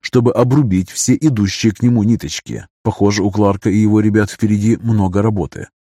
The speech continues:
Очень деликатной работы, если учесть, с какими именно людьми им придется иметь дело. Ведь человек, который устроил утечку информации из теневого министерства финансов,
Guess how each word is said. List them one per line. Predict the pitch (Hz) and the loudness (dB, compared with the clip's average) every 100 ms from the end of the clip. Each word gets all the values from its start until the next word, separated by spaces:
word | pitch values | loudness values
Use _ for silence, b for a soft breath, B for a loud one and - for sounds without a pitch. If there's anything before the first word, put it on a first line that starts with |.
| _ _ _ - | _ _ _ 0
Очень | 117 - 113 | 0 0 0
деликатной | 113 123 135 95 - 107 | 2 0 2 -2 0 0
работы, | 123 110 73 - - | 2 0 -2 -6 -8
если | 95 117 - 117 | -2 -2 0 0
учесть, | 104 - 123 - | 0 0 0 0
с | - | -4
какими | 120 101 139 127 | -4 -2 0 0
именно | - 123 113 110 | 2 0 2 0
людьми | 104 92 101 127 - | 0 0 0 0 0
им | 123 110 | -2 0
придется | 110 104 123 - | 0 2 0 0
иметь | 107 110 120 101 | 0 0 0 0
дело. | 101 60 - - _ _ _ | -4 -4 -10 -18 _ _ _
Ведь | 104 110 - | -2 -2 -2
человек, | - 127 123 73 64 - | 0 2 2 0 -6 -4
который | 123 127 120 | -2 2 2
устроил | 117 113 - 127 110 | 0 -2 2 2 2
утечку | 104 127 113 - | 2 0 0 0
информации | 110 104 110 117 107 98 | -2 0 0 0 0 -2
из | 110 - | -2 -2
теневого | - 117 120 120 101 | 0 2 4 4 4
министерства | 107 110 - 120 104 - | 2 0 0 0 0 -2
финансов, | 98 107 110 139 - 67 | -2 0 0 0 -4 -10